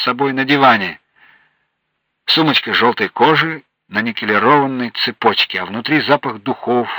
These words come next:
белый бинокль на перламутровой выдвижной ручке и листки с песнями, карандашными, чернильными, разного почерка. Разложит,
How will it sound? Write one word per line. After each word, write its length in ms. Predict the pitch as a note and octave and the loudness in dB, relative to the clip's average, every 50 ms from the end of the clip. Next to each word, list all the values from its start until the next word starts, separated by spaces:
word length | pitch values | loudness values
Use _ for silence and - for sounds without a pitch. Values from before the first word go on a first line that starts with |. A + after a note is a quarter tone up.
| - - - | -10 -12 -14
белый 380 | F#2 F2+ G#2+ B2 C3 A#2 G#2 | -6 -2 -2 -2 -2 -2 -6
бинокль 520 | F#2+ F2+ F#2+ F#2+ G2 A#2+ D#3 D#3 - D3 C#3+ | -6 -6 -6 -4 0 0 -2 0 -2 -6 -6
на 160 | C#3 C3+ C3 | -6 -6 -6
перламутровой 760 | - C3+ B2 B2+ B2+ C3 C3 C3+ C#3 - - C3 A#2+ B2 A#2+ | -8 -6 -2 -2 -2 -2 -2 -4 -6 -6 -8 -8 -8 -6 -6
выдвижной 500 | A2 A#2 A#2 A#2+ A#2+ A2+ A2+ A#2+ A#2+ A#2 | -6 -8 -6 -4 -4 -4 -4 -4 -4 -2
ручке 480 | A2+ B2 B2 - - - - A#2 G#2+ - _ - - - - - - - - _ _ _ _ | -2 -2 0 0 -2 -2 -4 -10 -10 -14 _ -20 -20 -18 -18 -20 -20 -20 -20 _ _ _ _
и 100 | - F#3+ | 2 4
листки 540 | G3 F#3+ F3 - - - - - - F#3+ F#3 | 6 4 4 2 0 -2 -2 0 0 2 0
с 200 | - - - - | 0 -4 -8 -10
песнями, 760 | - - C#3+ D3+ D3 C3 - - - G2+ F#2 F2+ E2 D#2+ - | -2 2 4 4 4 4 2 -2 -6 -10 -10 -10 -12 -12 -8
карандашными, 840 | - G#2+ G2+ G#2 G2+ F2+ - - F3+ E3 C#3 - - A#2+ G#2+ F#2+ F#2 | -6 -4 -4 -4 -2 2 4 6 6 6 4 2 -4 -8 -10 -10 -4
чернильными, 720 | - - - F2 F2+ A#2 D#3+ F#3 F3 D#3+ D3+ D3 C3+ B2+ | -4 -4 -4 -4 -4 -2 0 0 0 0 -2 -4 -4 -4
разного 500 | G#2+ - - C#3+ E3 D#3 - C#3 B2+ B2 | -6 0 2 2 2 2 0 -8 -10 -10
почерка. 640 | - _ - - - - - - - - - - - - _ _ _ _ _ _ _ _ _ _ _ _ _ _ _ _ _ _ _ _ _ _ _ _ _ | -10 _ -8 -6 -2 -2 -4 -4 -4 -10 -12 -12 -12 -14 _ _ _ _ _ _ _ _ _ _ _ _ _ _ _ _ _ _ _ _ _ _ _ _ _
Разложит, 800 | - - A#2 A2 F#2+ G#2 A2 A#2 D3 F#3 F#3+ E3 F3+ F3 - - | 0 2 2 2 4 4 4 6 6 6 6 4 0 -2 -6 -8